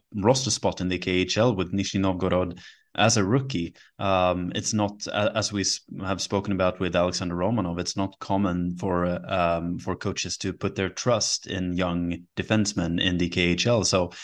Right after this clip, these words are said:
it's a good sign for him that he played throughout all the season, and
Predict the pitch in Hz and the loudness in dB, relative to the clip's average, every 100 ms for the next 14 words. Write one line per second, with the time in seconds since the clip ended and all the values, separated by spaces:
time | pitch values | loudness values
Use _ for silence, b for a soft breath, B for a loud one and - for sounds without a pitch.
0 | B B - 110 101 110 131 131 - 110 | B B 2 2 2 6 6 6 2 2
1 | 123 92 95 85 90 87 85 87 92 87 | 2 -2 -4 -4 -2 -2 -2 -2 -4 -4
2 | - 98 92 87 - _ _ - 104 98 | 2 4 2 0 -12 _ _ 2 6 6
3 | 90 90 92 95 92 92 107 113 92 92 | 6 2 0 -2 -2 0 0 0 0 -2